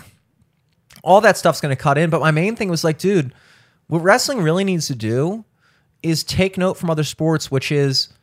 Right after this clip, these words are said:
um, all the top college sports are team sports. And there is a team element to wrestling.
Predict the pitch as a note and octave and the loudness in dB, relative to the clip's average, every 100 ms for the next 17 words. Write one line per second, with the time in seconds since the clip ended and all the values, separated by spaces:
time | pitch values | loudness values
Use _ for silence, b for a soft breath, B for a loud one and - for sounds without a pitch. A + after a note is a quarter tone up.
0 | _ _ _ _ _ _ _ _ _ _ | _ _ _ _ _ _ _ _ _ _
1 | _ - D3+ D3 D3 - _ _ _ _ | _ -4 0 0 -2 -8 _ _ _ _
2 | _ _ _ _ _ _ - E3 A#3 A#3+ | _ _ _ _ _ _ -2 4 4 2
3 | - - F#3 - - D3+ E3 C#3 - - | -2 -2 -2 -4 -2 2 2 -2 -6 -6
4 | A#2 D#3+ - - - _ _ _ _ _ | -6 -6 -8 -10 -14 _ _ _ _ _
5 | _ _ _ _ _ D#3+ D#3 - F#3 F3 | _ _ _ _ _ 0 0 -4 -2 0
6 | D3+ - A#2 - - - _ - E3+ B3 | -2 -6 -10 -10 -14 -20 _ -4 2 4
7 | F4+ D4+ - - A#3 A#3 - D#3 E3+ C#3 | 2 -2 -6 -8 -6 -6 2 2 2 0
8 | A#2+ - D3 B2 A#2+ - F3+ F#3+ | -4 -8 -4 -2 -2 -4 -6 -6